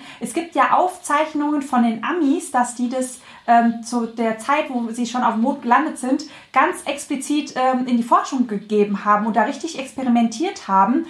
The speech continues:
Und, ähm, es gibt auch Aufzeichnungen, dass die Nazis, also in der Nazizeit hier in Deutschland, dass es dort Forschungsgebiete gab, explizit zur Bewusstseinserweiterung der Zirbeldrüse.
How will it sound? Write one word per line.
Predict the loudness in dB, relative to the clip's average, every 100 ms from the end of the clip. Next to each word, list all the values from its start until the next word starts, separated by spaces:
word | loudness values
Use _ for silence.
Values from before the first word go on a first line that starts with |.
| -8 -14 0
Und, | 0 0 0
ähm, | 0 0
es | -4
gibt | -4 0
auch | 2
Aufzeichnungen, | 4 2 -2 -4 -2 0 0
dass | -2
die | 0
Nazis, | 0 2 0 -4 -6 -4
also | -2 -2
in |
der | 0
Nazizeit | 2 2 -2 -4 -4 -2
hier | 0
in |
Deutschland, | 2 0 0 0 0 -6 -8
dass | -4 -2
es | -2
dort | 2 2 2 -8 _ _
Forschungsgebiete | 4 4 4 2 0 0 -2 -2 -2 2
gab, | 4 4 0 -6
explizit | -6 -6 -2 -2 0
zur | 0 2
Bewusstseinserweiterung | 2 0 -2 0 2 2 4 2 2 2
der | 0 0
Zirbeldrüse. | -2 -2 0 0 2 0